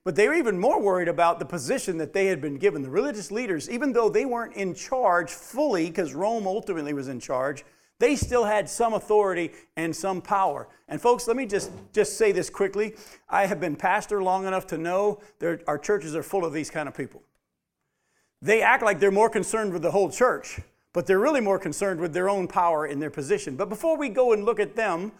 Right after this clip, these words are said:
I want you to allow God to speak to you about who you are.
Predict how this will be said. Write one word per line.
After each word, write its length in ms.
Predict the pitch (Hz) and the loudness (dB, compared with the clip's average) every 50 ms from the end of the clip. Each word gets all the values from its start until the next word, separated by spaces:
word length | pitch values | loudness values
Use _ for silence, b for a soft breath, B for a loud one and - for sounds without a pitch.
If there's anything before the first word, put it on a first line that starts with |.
| b b b b b - | b b b b b -2
I 80 | 196 | 0
want 220 | 240 254 262 254 254 | 2 2 2 0 0
you 80 | 240 | 0
to 80 | 226 220 | 0 2
allow 240 | 202 202 196 196 196 | 2 4 4 4 4
God 240 | 190 190 190 190 175 | 4 2 2 2 0
to 60 | 175 | -4
speak 280 | - - - 185 - - | -8 -8 -8 -10 -10 -10
to 100 | - 196 | -10 -8
you 320 | 180 202 208 170 131 - - | -4 -2 0 0 -2 -2 0
about 260 | 139 175 175 170 139 | 2 4 4 4 4
who 120 | 123 196 | 2 0
you 260 | 190 175 214 226 208 | 0 0 0 2 4
are. 280 | 180 135 123 123 123 - | 4 4 2 -2 -6 -12